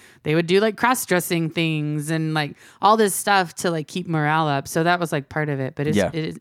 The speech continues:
Speaker 1: interesting.
Speaker 2: And the, the big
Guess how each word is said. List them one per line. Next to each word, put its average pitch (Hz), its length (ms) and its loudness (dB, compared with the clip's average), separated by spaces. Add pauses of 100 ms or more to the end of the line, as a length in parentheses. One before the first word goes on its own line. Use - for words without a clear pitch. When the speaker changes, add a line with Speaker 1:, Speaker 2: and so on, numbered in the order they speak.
Speaker 1:
interesting. 143 540 -6 (720)
Speaker 2:
And 120 260 2
the, 107 420 4
the 110 140 0
big 127 580 -2